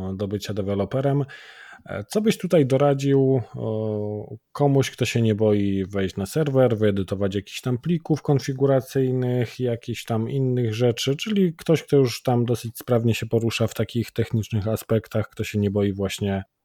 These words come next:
e, zajrzeć gdzieś tam do kodu, coś tam podziałać, coś tam zrobić i tak dalej, bo, bo tutaj, no, taki użytkownik będzie miał zdecydowanie większe pole do popisu, jeśli chodzi o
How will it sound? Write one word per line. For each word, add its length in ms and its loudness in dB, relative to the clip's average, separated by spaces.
e, 180 -2
zajrzeć 440 0
gdzieś 180 -4
tam 180 -2
do 100 -2
kodu, 300 0
coś 220 -4
tam 420 0
podziałać, 540 0
coś 240 -4
tam 200 0
zrobić 440 -2
i 60 -12
tak 200 -2
dalej, 340 -2
bo, 460 -4
bo 160 -6
tutaj, 440 0
no, 280 -2
taki 240 -2
użytkownik 580 -2
będzie 220 -2
miał 260 0
zdecydowanie 720 -2
większe 340 -2
pole 240 2
do 100 -2
popisu, 440 -4
jeśli 240 -4
chodzi 320 -4
o 340 0